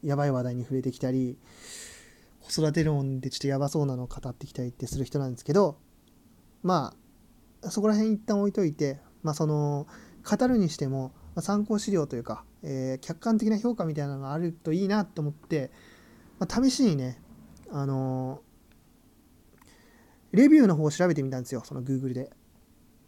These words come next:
あのー、マップからその店を選んでっていうので、で、まあ、参考に隣の、その、美容院、隣かな？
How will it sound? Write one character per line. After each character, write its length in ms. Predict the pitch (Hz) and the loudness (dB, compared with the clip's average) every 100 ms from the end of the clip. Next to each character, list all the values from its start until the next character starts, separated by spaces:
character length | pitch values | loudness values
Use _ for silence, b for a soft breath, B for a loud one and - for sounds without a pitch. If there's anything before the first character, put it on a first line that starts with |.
| _ _ - - | _ _ -20 -16
あ 180 | 143 143 | -8 -6
の 380 | 135 131 127 - | -4 -4 -6 -2
ー、 40 | |
マ 80 | 151 | -2
ッ 40 | 147 | 0
プ 160 | 170 | -2
か 120 | 156 | 0
ら 80 | 147 | 0
そ 140 | 139 147 | 0 -2
の 320 | 143 139 135 | -2 -2 -4
店 240 | 143 131 | -4 -2
を 100 | 135 | 0
選 140 | 131 131 | 0 -2
ん 60 | |
で 80 | 120 | -6
っ 20 | |
て 140 | - 123 | -8 -8
い 20 | |
う 40 | |
の 60 | 120 | -2
で、 240 | 143 151 | 0 4
で、 140 | 180 214 | 6 6
ま 180 | 214 | 6
あ、 60 | 165 | 0
参 240 | - 196 | -4 -4
考 100 | 196 | 0
に 80 | 226 | 0
隣 340 | 208 156 156 165 | 0 0 0 0
の、 240 | 180 131 - | -2 -4 -10
そ 140 | - 139 | -12 -8
の、 320 | 127 123 123 | -8 -8 -6
美 100 | 135 | -2
容 160 | 139 127 | -2 -2
院、 140 | 120 - _ - - - | -8 -18 _ -20 -20 -20
隣 260 | - 156 220 | -10 -8 -8
か 120 | - | -10
な？ 120 | - | -10